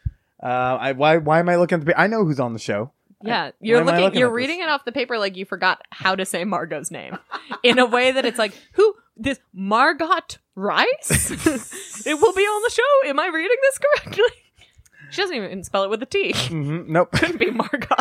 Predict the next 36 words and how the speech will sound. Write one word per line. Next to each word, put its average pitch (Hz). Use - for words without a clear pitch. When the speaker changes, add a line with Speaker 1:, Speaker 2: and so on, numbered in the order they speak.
Speaker 2:
<laughs> 269
Speaker 1:
Well, 175
we've 196
got 277
Margot 214
on 175
the 160
show, 147
and 147
we 180
had 202
a, 165
a, 143
a 131
fun 147
conversation 139
'cause, 139
uh, 131
uh, 120
talking 123
about 117
her, 113
uh, 117
recent 113
transition, 127
but 143
not 143
just 143
into 135
womanhood, 139
but 127
into 131
being 127
a 123
professional 123
dominatrix. 123